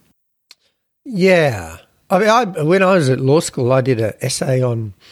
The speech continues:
uh, an Amer-, I think it was an American guy who proposed a, it was either defen-, I think it was almost a defence rather than a, a, a, just a, a mitigating factor in pu-, punishment. It was called rotten social background.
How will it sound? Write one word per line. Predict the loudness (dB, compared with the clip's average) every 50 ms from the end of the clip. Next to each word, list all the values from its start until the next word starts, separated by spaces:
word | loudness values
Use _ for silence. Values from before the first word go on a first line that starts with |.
| -20 -20 -20 -20 -20 -20 -20 _ _ _ -12
uh, | -10 -10 -8 -4 -2
an | 0 0
Amer-, | 0 0 0 0 0 0 -2 -4
I | -8
think | -12 -8 -4 -2 0
it |
was | 0 2
an | 2 2
American | 2 2 2 2 2 2 0 -2 0
guy | 0 0 -2 -2 -4
who | -4 -4 -4
proposed | -4 -6 -8 -2 0 2 2 4 2 2 0 -2 -2
a, | -2 -2 -2 -4 _ _ _ _ _ _ _ _ _ -16
it | -10 -6
was | 0 2
either | 2 2 4 2 0
defen-, | 0 -4 -6 -8 -8 -6 -2 0 0 0 -2 -6
I | -10
think | -6 -2 -2
it | 0
was | 2 2
almost | 2 2 0 -2 -2 -6
a | -6
defence | -6 -6 -8 -6 -4 -4 -2 -2 -4 -4 -6 -8 -8 -6
rather | -2 0 2 2 2 0
than | 0 -2
a, | -2 -2 -4 -8 _ _ _ _ _ _ _ _ _ _ _ -6
a, | -2 -2 -2 -2 0 0 -2
a, | -2 -2 _ -12
just | -6 -4 -4 -4 -2
a, | -2 -2 -2 -4 -8 -14 -20 -20 -14 -6 -4
a | 0
mitigating | 2 2 2 2 2 0 0 0 0 -2
factor | -2 -2 -2 -2 -2 -2
in | -4 -4
pu-, | -2 -4 -4 -4 -4
punishment. | -2 -2 -2 -2 -2 -2 -2 -2 0 0
It | 0
was | -2 -4 -4
called | -2 -2 -2 -2
rotten | 0 0 0 0 0 0 -2 -2 0
social | 0 0 0 0 0 0 -2 -4
background. | -2 -2 -4 -6 -4 -4 -4 -4 -4 -6 -8 -12 -14